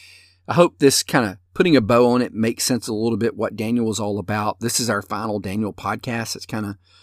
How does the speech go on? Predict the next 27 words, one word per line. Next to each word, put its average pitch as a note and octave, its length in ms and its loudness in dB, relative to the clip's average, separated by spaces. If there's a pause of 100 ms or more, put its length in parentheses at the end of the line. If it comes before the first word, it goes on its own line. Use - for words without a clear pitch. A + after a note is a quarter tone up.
(320)
kinda A#2+ 220 -4
sad, B2 340 0
I A#2 80 0
guess, A#2 340 0
but G2+ 260 -4 (460)
I - 60 -8
hope C#3+ 200 2
this A#2+ 140 -2
book A2+ 300 -2
is, G2 200 -2
is G#2 200 -8
really A#2+ 280 0
been G2+ 180 -2
a F#2 60 -4
blessing G#2+ 440 -2
to A#2 80 -8
you. G#2 80 0
I G2 40 0
hope A#2 180 -2
you A2 120 -2
understand A2 560 -2
it - 200 -8
better G#2+ 240 -4
than G2+ 120 -6
you G2 100 -4
did F#2+ 200 -6
before. C3+ 500 2